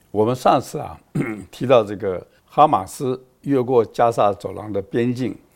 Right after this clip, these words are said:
对以色列人进行这个突击啊，杀害了许多平民，甚至包括外国人在内啊。这种暴行啊，<clears throat> 实际上是受到一些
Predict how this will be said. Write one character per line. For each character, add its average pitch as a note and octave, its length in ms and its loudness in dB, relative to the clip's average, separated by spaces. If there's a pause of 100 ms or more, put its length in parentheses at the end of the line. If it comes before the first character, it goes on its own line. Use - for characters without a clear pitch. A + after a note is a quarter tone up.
(140)
对 C3+ 200 2
以 G2+ 120 -6
色 G2 200 -4
列 B2 120 2
人 G2+ 300 -4
进 B2 180 -6
行 G#2 240 -8
这 G#2 80 -6
个 G2 100 -2
突 A2+ 220 -10
击 A2 360 -8 (160)
啊， - 200 -8 (520)
杀 C3+ 360 4
害 B2+ 140 2
了 G2+ 240 -4
许 - 180 -20
多 A#2+ 200 -6
平 C#3 260 -12
民， G#2+ 260 -6 (300)
甚 C#3 220 0
至 C3 80 -2
包 B2+ 180 4
括 B2+ 140 2
外 D3 180 2
国 G2+ 160 -8
人 F2+ 80 -16
在 F#2 160 -10
内 G2 260 -10 (160)
啊。 - 220 -20 (580)
这 G3+ 140 0
种 A2 320 -2 (100)
暴 D#3+ 240 6
行 G#2 320 -12
啊， A#2 260 -16
<clears throat> - 40 -20 (260)
实 - 200 -4
际 - 20 4
上 D3+ 160 4
是 C#3 140 -8
受 - 200 -2
到 G#2+ 200 2
一 G2+ 40 -4
些 G#2 320 -2